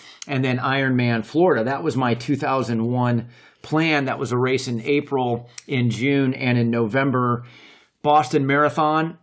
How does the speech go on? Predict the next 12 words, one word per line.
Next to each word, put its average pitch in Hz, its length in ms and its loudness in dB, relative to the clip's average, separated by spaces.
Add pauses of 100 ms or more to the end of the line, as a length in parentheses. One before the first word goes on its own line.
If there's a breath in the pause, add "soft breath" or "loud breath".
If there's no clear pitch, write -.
(160)
to 143 100 0
this 139 240 4
date, 151 320 6
still 147 260 2
my 139 140 0
second 143 640 -6
fastest 135 520 -4
marathon 127 680 0
ever, 143 460 2
was 135 280 -2
on 131 180 0
that 127 320 -4